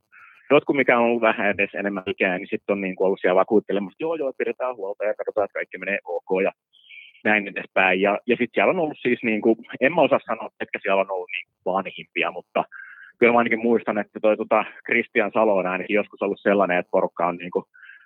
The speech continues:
kun se on sanonut iänsä, niin sit porukka on silleen, että tää, paljon sulla ikää? Tää on niinku ihan vanhuus, että mitä sä täällä teet tyyliin. Mut niinku, mut siis varmasti vanhempaa tyyppiä. Ja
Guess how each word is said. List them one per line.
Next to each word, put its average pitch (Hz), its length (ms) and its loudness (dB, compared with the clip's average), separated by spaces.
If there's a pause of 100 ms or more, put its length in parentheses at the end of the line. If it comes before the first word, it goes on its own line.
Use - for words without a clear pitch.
(120)
kun 104 100 -6
se 110 60 0
on 101 120 2
sanonut 95 420 0
iänsä, 95 360 4
niin 87 120 -6
sit 90 140 -6
porukka 95 340 2
on 85 100 -2
silleen, 92 240 -2
että 92 320 -4
tää, 240 300 4
paljon - 180 2
sulla 156 140 4
ikää? 101 360 0
Tää 233 100 0
on 233 120 0
niinku 214 220 -4
ihan 185 180 -6 (160)
vanhuus, 104 340 -4
että 101 180 -12
mitä 135 80 -4
sä 175 140 0
täällä 160 200 2
teet 175 280 -2
tyyliin. 95 380 -4 (420)
Mut 117 160 4
niinku, 117 500 4
mut 131 160 0
siis 139 200 -2 (160)
varmasti 101 220 -4
vanhempaa 95 540 -2
tyyppiä. 92 500 -2
Ja 87 160 4